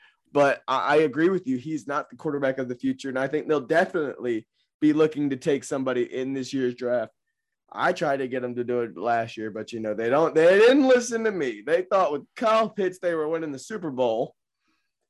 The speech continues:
So they can go ahead and eat that one. But I, I have them taking Garrett Wilson. This is totally different. Like I said, this is a weaker quarterback class. And now you could pull the trigger right here with Malik Willis.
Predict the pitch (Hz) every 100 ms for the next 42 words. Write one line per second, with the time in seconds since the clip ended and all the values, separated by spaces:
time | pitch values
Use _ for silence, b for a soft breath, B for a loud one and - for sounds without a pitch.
0 | _ - - 139 131 131 - _ _ _
1 | _ - 156 175 151 156 151 147 143 127
2 | 131 143 131 - 135 110 127 123 135 -
3 | - - 139 - 170 190 185 165 147 147
4 | 127 127 131 117 87 85 - - - _
5 | _ 101 135 135 135 165 175 180 156 160
6 | 160 165 147 - _ _ _ - 165 175
7 | 170 165 165 156 160 170 202 208 190 185
8 | 196 208 185 190 175 160 139 - 143 117
9 | 113 - 151 165 185 220 214 233 220 226
10 | 214 208 - 202 196 202 170 180 185 175
11 | 175 175 175 - 180 175 175 -